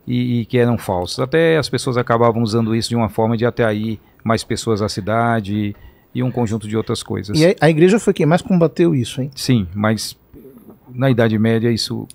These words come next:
Speaker 2: Acontecia.
Speaker 1: isso, isso aconteceu com
Speaker 2: Até hoje acontece.
Speaker 1: Até hoje, né? Então muitas pessoas, é, basta alguém falar que tem uma santa chorando ali, né?
Speaker 2: Pois
Speaker 1: Então,
Speaker 2: é.
Speaker 1: uma lágrima numa, uma santa, você vai
Speaker 2: O
Speaker 1: ver a
Speaker 2: que
Speaker 1: multidão.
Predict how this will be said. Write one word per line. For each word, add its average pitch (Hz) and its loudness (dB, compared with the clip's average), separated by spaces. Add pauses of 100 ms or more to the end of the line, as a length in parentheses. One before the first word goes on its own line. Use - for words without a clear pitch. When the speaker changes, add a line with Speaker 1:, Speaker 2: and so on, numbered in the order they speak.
Speaker 2:
Acontecia. 147 0
Speaker 1:
isso, 98 -2
isso 120 0
aconteceu 113 0
com - -2
Speaker 2:
Até 202 4
hoje 160 6
acontece. 123 0
Speaker 1:
Até 120 6
hoje, 92 0 (480)
né? 117 0
Então 123 0
muitas 131 2
pessoas, 127 2
é, 110 0
basta 127 2 (240)
alguém 120 0
falar 120 2
que - -10
tem 127 -2
uma 123 0
santa 120 -4
chorando 110 -2
ali, 95 -4
né? 107 -6 (640)
Speaker 2:
Pois 170 2
Speaker 1:
Então, 151 4
Speaker 2:
é. 123 4
Speaker 1:
uma 117 2
lágrima 117 2
numa, 113 0 (180)
uma 113 0
santa, 117 -2
você 117 -2
vai 120 4
Speaker 2:
O - 0
Speaker 1:
ver 113 4
a - 4
Speaker 2:
que - 4
Speaker 1:
multidão. 113 2